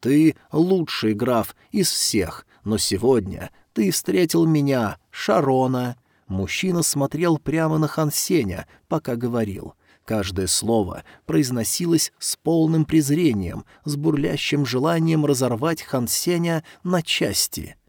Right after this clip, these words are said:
В следующую секунду чёрный свет Шарона снова засиял. Его пурпурные рога почернели, а тело стало на три фута выше.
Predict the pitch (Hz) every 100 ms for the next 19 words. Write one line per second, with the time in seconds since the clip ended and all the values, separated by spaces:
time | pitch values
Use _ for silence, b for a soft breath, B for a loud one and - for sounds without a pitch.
0 | b b - 95 107 104 95 - 104 -
1 | 101 - 135 120 87 - B B - -
2 | 160 151 143 - 113 160 - - 92 156
3 | 151 92 - b - - - - 170 165
4 | 151 151 - 151 120 - - - b b
5 | - 98 139 156 147 139 160 170 147 143
6 | 127 113 110 160 - 151 - 151 165 165
7 | 95 82 - B B 117 - 175 175 165
8 | - - 180 165 160 151 165 170 - 180
9 | 170 170 160 185 156 - - -